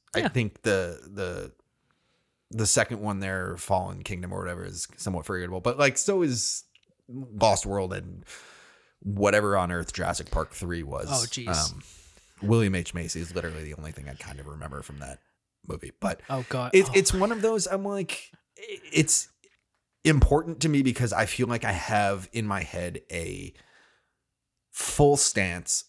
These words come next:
Speaker 2: of, like, ex-, I have experienced this movie and have memories of experiencing this movie from a bunch of different perspectives. And
Speaker 1: Mm-hmm.
Speaker 2: I think that gives me a better perspective in terms of, as a filmmaker,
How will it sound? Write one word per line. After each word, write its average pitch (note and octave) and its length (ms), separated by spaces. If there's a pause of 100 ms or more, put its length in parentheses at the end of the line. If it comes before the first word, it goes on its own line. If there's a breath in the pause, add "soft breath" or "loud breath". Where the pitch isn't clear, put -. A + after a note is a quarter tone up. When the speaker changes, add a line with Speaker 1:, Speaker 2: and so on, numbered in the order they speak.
Speaker 2:
of, F2+ 340
like, E2 320 (1120)
ex-, - 300
I C3 100
have D#3 160
experienced D3+ 680
this A#2+ 200
movie G#2 360
and F#2 100
have G#2 160
memories F#2+ 380
of F#2 80
experiencing F#2 560
this E2+ 140
movie F2+ 240
from E2+ 240
a D#2+ 100
bunch F#2 340
of D#2+ 80
different E2+ 240
perspectives. E2+ 600
And F#2+ 240
Speaker 1:
Mm-hmm. E3+ 140 (180)
Speaker 2:
I F#2+ 60
think F#2+ 280
that F2+ 300
gives G2 220
me F#2 180
a F2 80
better E2+ 240
perspective F2 600
in F2 100
terms E2+ 320
of, E2+ 220
as A#2+ 160
a G2+ 60
filmmaker, G2+ 640